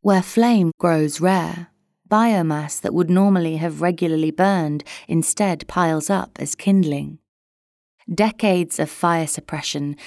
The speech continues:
is enough to build time bombs, and the supercharged blazes that do break out are more severe and harder to control. This is what the U S now experiences every year.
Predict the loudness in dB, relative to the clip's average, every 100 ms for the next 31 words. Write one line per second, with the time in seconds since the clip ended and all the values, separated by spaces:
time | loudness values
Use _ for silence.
0 | -8 -2 0 2 0 -2 -4 -2 -2 -2
1 | -2 0 2 2 -2 -4 -8 -12 -16 _
2 | _ -20 -14 -2 0 0 0 0 0 -2
3 | 0 0 0 -2 -2 0 0 -2 -4 -4
4 | -8 -8 2 4 4 0 -4 -6 -8 -8
5 | -12 -18 -14 -2 0 2 2 0 -2 0
6 | 0 0 -6 -6 -6 -2 0 0 -4 -8
7 | -8 -6 -2 -2 -2 -6 -12 _ _ _
8 | _ _ -20 -20 _ 0 0 0 -4 -4
9 | -2 -2 -2 0 2 0 -2 -2 0 -2
10 | -4 -4 0 0 0 -4 -4 -4 -4 -4
11 | -4 -4 -6 -2 -2 -2 -6